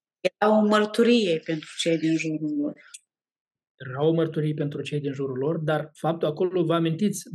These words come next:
Speaker 2: „Dacă păziți cuvântul meu, rămâneți în dragostea mea.” Veți rămâne în dragostea mea, așa?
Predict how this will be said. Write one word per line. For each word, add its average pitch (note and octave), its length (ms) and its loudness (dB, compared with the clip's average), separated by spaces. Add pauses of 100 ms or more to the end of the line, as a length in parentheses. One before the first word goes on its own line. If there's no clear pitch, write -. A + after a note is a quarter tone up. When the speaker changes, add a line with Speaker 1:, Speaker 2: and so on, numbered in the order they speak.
Speaker 2:
„Dacă G3 500 2
păziți E3 480 0
cuvântul D#3+ 520 0
meu, D#3+ 200 2
rămâneți F3 460 0
în E3 80 2
dragostea D#3 460 0
mea.” C#3 160 -4
Veți D3 180 -2
rămâne D#3+ 240 0
în D#3 120 -2
dragostea D3 760 -4
mea, A#2+ 100 -10
așa? D3+ 300 -6